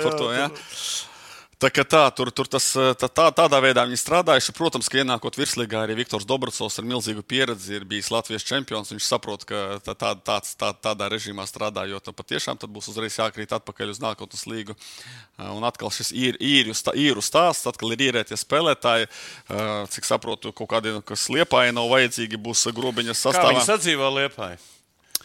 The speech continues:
Speaker 1: Kopumā,
Speaker 2: Nu tā, es domāju.
Speaker 1: kopumā it kā draudzīgi.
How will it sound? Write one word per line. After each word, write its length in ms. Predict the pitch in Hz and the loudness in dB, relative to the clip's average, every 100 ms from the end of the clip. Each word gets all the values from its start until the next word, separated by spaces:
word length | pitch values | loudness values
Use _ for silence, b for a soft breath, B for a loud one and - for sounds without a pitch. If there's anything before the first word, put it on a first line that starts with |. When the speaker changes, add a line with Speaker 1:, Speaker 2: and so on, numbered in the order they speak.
| B B B _ _ - - - | B B B _ _ -18 -18 -10
Speaker 1:
Kopumā, 540 | - 135 113 110 104 98 | -6 -4 -4 -2 -2 -2
Speaker 2:
Nu 80 | 170 | -6
tā, 220 | - 135 120 | -2 -2 -2
es 80 | |
domāju. 320 | 120 131 117 98 | -4 -6 -6 0
Speaker 1:
kopumā 460 | 151 - 127 117 110 - - - | 0 0 -2 0 0 -4 -14 -12
it 240 | 95 113 - | -8 -8 -2
kā 160 | 110 | 0
draudzīgi. 640 | 104 110 131 196 220 180 | 2 0 0 -4 -6 -6